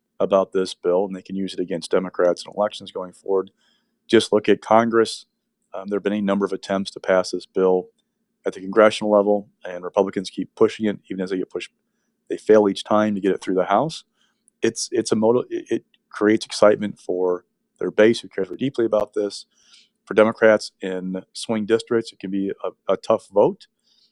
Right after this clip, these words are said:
And yeah, i-, if Evers runs for, runs for election in twenty twenty-two, if this bill comes to his desk and vetoes it, yeah, there will definitely be something. You'll see an ad in twenty twenty-two, or at least some kind of mail piece or, or whatever to those who care passionately about the abortion issue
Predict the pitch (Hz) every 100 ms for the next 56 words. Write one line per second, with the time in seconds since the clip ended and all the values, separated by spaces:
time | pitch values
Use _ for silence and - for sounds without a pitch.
0 | _ _ - 139 147 185 101 104 104 -
1 | 113 120 120 107 110 - - 110 107 113
2 | 104 - 104 - 104 107 104 107 - 107
3 | 120 - 104 - 101 101 101 95 98 104
4 | - 98 104 120 117 - - - - _
5 | _ _ _ _ _ 101 110 104 107 -
6 | 117 113 107 - 107 110 113 107 - 107
7 | 95 104 107 101 98 110 - 110 107 139
8 | 139 107 104 104 120 123 117 113 101 _
9 | _ _ _ _ _ _ 98 113 135 135
10 | - 123 120 - 104 101 98 98 101 120
11 | 139 113 - 104 101 98 _ _ _ _
12 | 110 117 117 113 110 107 110 - 101 101
13 | 101 95 139 202 113 95 - 104 113